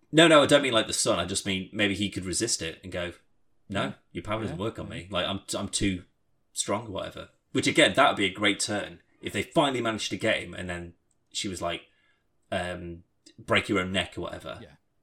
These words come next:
Speaker 1: And he just goes, "No."
Speaker 2: <laughs> I've,
Speaker 1: And
Speaker 2: I know.
Speaker 1: then you just sort of like, uh, this guy is un-, like, untouchable at this point
Speaker 2: It
Speaker 1: now. Like, no one can do anything to him.
Speaker 2: It would be the, like, uh,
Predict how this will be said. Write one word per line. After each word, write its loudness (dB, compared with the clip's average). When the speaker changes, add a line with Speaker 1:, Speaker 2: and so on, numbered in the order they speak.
Speaker 1:
And -2
he -8
just -8
goes, -6
"No." -6
Speaker 2:
<laughs> -12
I've, -14
Speaker 1:
And 4
Speaker 2:
I -8
know. -4
Speaker 1:
then 10
you -2
just 4
sort 4
of -4
like, 2
uh, 2
this 8
guy 8
is 6
un-, 0
like, 0
untouchable -2
at -6
this -6
point -8
Speaker 2:
It -12
Speaker 1:
now. -8
Like, -8
no -4
one -8
can -12
do -8
anything -10
to -12
him. -16
Speaker 2:
It -16
would -16
be -12
the, -12
like, -10
uh, -8